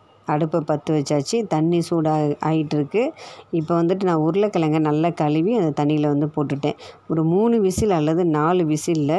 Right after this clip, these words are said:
இந்த உருளைக்கிழங்கை வேக வச்சு இறக்கி வச்சிடலாம். ஏன்னா இது வந்து பிசையணும் நம்ம, அதுக்காண்டி. Okay friends, இப்போ வந்துட்டு கால் கிலோ மாட்டு இறைச்சிக்கு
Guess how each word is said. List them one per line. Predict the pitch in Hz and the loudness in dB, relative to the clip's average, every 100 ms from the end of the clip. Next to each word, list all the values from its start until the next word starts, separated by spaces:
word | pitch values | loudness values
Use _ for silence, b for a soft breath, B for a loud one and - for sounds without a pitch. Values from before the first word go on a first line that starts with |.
| - | 0
இந்த | 151 151 | 0 0
உருளைக்கிழங்கை | 160 175 170 151 151 175 | 0 0 0 0 2 2
வேக | 156 170 180 | 2 2 2
வச்சு | 151 139 202 | 0 0 0
இறக்கி | 156 147 156 185 226 - B B B - | 0 0 0 -2 -2 -4 B B B -6
வச்சிடலாம். | 156 - 143 165 240 - - | -4 0 0 2 0 -4 -4
ஏன்னா | 160 180 | 0 2
இது | 175 | 2
வந்து | 156 185 180 | 2 0 0
பிசையணும் | 165 156 208 214 170 147 | -2 0 0 2 2 2
நம்ம, | 143 147 214 311 | 2 2 0 -2
அதுக்காண்டி. | 160 147 147 147 151 247 392 _ - 180 | -2 -2 0 0 2 0 -4 _ -10 -4
Okay | 175 180 | 0 2
friends, | 175 190 208 165 | 2 2 2 0
இப்போ | 156 | 2
வந்துட்டு | 160 175 185 | 2 2 2
கால் | 165 160 160 | 2 0 0
கிலோ | 156 170 214 - B B B - - | 2 2 2 -2 B B B -10 -2
மாட்டு | 165 170 170 | 0 0 0
இறைச்சிக்கு | 156 147 - 185 | 0 0 -2 0